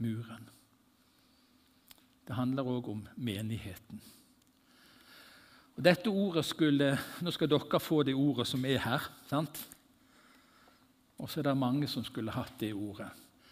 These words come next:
Og la oss ikke holde oss borte når vår menighet samles, som noen har for vane, jeg vil si uvane. La oss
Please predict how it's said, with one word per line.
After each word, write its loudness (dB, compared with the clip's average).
Og -4
la 0
oss -4
ikke -2
holde -4
oss -12
borte -10
når 0
vår -2
menighet -8
samles, -16
som 2
noen 0
har -4
for -8
vane, -6
jeg -2
vil -8
si -4
uvane. -8
La 6
oss -4